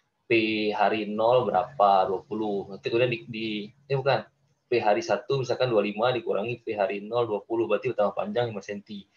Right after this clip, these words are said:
P hari nol tuh P pada pertama kali kamu datang P K L atau enggak hari sebelum mulai P K L lah. Nah, hari sebelum, nanti mi-, panjang minggu pertama dikurangi, saya, saya tulis aja ya. Saya tulis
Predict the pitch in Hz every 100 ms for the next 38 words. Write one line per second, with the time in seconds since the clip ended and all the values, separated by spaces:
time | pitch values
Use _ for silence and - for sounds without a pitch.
0 | _ _ _ 123 117 117 123 123 120 123
1 | 156 147 135 127 127 123 - 117 - 131
2 | 123 113 123 123 120 123 123 120 120 117
3 | - 113 120 117 123 120 139 123 107 127
4 | 135 151 - _ _ - 120 104 147 -
5 | 120 117 135 131 117 113 117 117 110 107
6 | 92 90 _ _ _ - 95 85 90 107
7 | 110 107 113 107 - - _ _ _ -
8 | 120 117 _ - 120 120 120 120 110 107
9 | 110 120 139 135 110 104 101 110 - 113
10 | 117 113 104 95 95 107 120 - _ _
11 | _ _ _ - 107 113